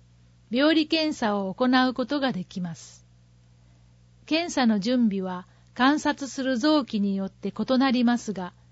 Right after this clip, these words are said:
食事を取らない状態で必要に応じて点滴をします。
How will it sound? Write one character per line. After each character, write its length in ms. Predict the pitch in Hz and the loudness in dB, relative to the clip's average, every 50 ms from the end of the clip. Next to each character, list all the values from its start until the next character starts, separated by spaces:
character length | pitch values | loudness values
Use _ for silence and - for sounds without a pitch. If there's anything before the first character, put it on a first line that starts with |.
| _ _ _ _ _ _ | _ _ _ _ _ _
食 340 | - - 240 233 - 311 302 | -6 -4 -4 -2 0 0 0
事 160 | 247 277 294 | 0 0 0
を 100 | 302 294 | 0 0
取 180 | 285 - 285 294 | 0 0 2 2
ら 80 | 311 | 2
な 160 | 320 320 285 254 | 2 2 2 2
い 100 | 220 185 | 2 0
状 240 | 165 214 220 233 | 0 0 0 -2
態 320 | 226 - 226 214 214 208 202 | 0 0 0 0 0 0 -2
で 240 | 202 202 202 208 - - - - - - - | -2 -4 -4 -6 -8 -14 -20 -20 -20 -20 -18
必 320 | - 214 - - - 277 | -16 -16 -14 -8 -4 0
要 240 | 285 285 285 285 285 | 2 4 4 4 4
に 220 | 254 262 269 262 | 4 4 4 4
応 200 | 240 240 247 254 | 6 6 4 4
じ 160 | 240 220 240 | 2 0 -2
て 160 | - - 233 226 | -2 0 0 0
点 300 | - 233 240 254 269 233 | 2 2 2 2 2 0
滴 320 | 254 240 - - 226 220 | -2 -2 0 0 0 2
を 80 | 208 214 | 2 0
し 180 | - - 202 | -2 -4 -6
ま 140 | 185 180 175 | -6 -6 -8
す。 380 | - - - - - - - | -10 -12 -16 -16 -18 -20 -20